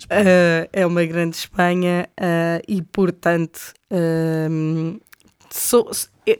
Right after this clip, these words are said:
Speaker 2: para mim só há isso. Eu reconheço a Alemanha e reconheço aquilo que a Alemanha fez, mas para mim não se compara, ehm, à prestação, eh, da Espanha. E que, eh, muita gente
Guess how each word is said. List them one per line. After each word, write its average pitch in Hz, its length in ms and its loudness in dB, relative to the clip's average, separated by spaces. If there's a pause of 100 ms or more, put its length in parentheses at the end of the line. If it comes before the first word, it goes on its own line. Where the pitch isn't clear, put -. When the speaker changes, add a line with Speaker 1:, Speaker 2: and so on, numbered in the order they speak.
(120)
Speaker 2:
para 254 160 4
mim 285 100 2
só 269 260 2
há 254 120 2
isso. 185 300 -6
Eu 190 80 4
reconheço - 580 -2 (320)
a 202 80 0
Alemanha 208 460 0
e 226 180 -2
reconheço - 560 -6 (340)
aquilo 202 240 -6
que - 80 0
a 202 40 6
Alemanha 202 360 4
fez, 208 400 0 (380)
mas 202 220 4
para 196 200 2
mim 190 160 0
não 190 160 0
se - 140 -8
compara, 170 640 -2 (360)
ehm, 175 640 0
à 190 100 2
prestação, - 760 -4 (120)
eh, 170 280 0
da 170 100 0
Espanha. 156 360 -6 (100)
E 254 380 -2 (420)
que, 202 440 -2
eh, - 580 -10
muita 175 380 -4
gente 180 200 -4